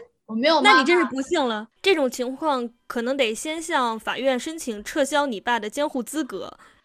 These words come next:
Speaker 2: 嗯，说起这个，还有就是未成年人遭受性侵害这个事情，就是很多年纪还小的时候是不知道的嘛。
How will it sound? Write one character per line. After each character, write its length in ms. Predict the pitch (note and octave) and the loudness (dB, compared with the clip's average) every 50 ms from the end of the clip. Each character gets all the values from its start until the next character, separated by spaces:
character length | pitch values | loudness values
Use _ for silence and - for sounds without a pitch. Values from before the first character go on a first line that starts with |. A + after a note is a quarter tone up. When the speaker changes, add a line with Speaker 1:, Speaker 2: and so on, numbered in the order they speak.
| _ _ _ - | _ _ _ -6
Speaker 2:
嗯， 160 | C#4 D4+ D#4 | -4 -4 -4
说 120 | - - G#4 | -2 -4 -2
起 140 | F4+ E4 | -2 0
这 160 | A#3+ F4+ F4+ C#4+ | 2 2 2 2
个， 180 | A#3 G#3 G#3+ | 0 -2 -4
还 140 | G#3+ D4 E4+ | -2 0 0
有 180 | F4+ D#4 A3 G#3 | 0 -2 -4 -6
就 140 | - D4 | -8 -8
是 120 | C#4+ D#4 C#4+ | -8 -8 -6
未 180 | D4+ E4+ D#4+ | -6 -6 -6
成 180 | C4+ D4+ D4+ D#4+ | -6 -8 -8 -6
年 160 | D4+ C#4+ D4 | -4 -4 -4
人 220 | D#4 D#4 E4 E4+ D#4+ | -4 -4 -6 -6 -2
遭 200 | - E4+ F4+ F4+ | 2 4 4 4
受 200 | F4 E4+ D4+ D4+ | 2 0 -2 -2
性 240 | - - F4 D4 | -4 -6 -8 -6
侵 200 | C4+ - E4+ F4+ | -4 -2 -2 -2
害 220 | F4 G4 F4+ B3+ G#3+ | 0 2 2 2 2
这 140 | G#3+ G#3 G3 | 2 -2 -4
个 100 | G#3 G3+ | -4 -6
事 140 | - A3+ | -8 -10
情， 160 | G#3 - G#3 G#3+ | -10 -8 -8 -4
就 100 | - E4+ | -2 -2
是 60 | E4 | -2
很 180 | - C4 G#3+ | -2 -2 -2
多 140 | G#3+ C4 D4 D#4 - - _ - - - _ - | 0 2 2 2 0 -4 _ -16 -20 -18 _ -2
年 240 | B3+ B3+ B3+ D4 | 2 2 2 2
纪 160 | D#4+ F#4 F#4+ F#4 | 4 4 4 4
还 180 | F#4 D4+ C#4+ | 4 4 2
小 280 | E4 - - A3 D#3+ - | 2 2 -2 -4 -4 -4
的 80 | A3 | -8
时 100 | - - | -6 -2
候 100 | A3+ A#3+ | -2 -2
是 80 | C4 C#4 | -2 -2
不 160 | - - E4+ | -2 -2 -2
知 140 | C4 - D#4+ | -2 0 2
道 240 | D4 F#4+ G4+ F4+ B3 | 4 6 8 6 6
的 100 | G3 - | 4 0
嘛。 260 | - B2 - - | -6 -8 -14 -14